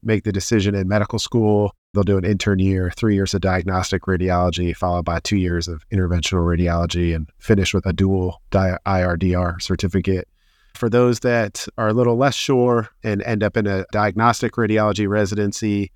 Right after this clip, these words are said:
they have the option to then, their final year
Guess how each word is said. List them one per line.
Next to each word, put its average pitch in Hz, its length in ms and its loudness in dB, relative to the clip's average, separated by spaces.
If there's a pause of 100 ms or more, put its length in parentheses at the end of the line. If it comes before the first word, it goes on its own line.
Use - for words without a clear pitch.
(240)
they 110 220 2
have 107 220 2
the 101 120 -2
option 101 500 0
to 101 120 -2
then, 95 520 -2 (140)
their 90 140 -2
final 123 500 2
year 107 500 0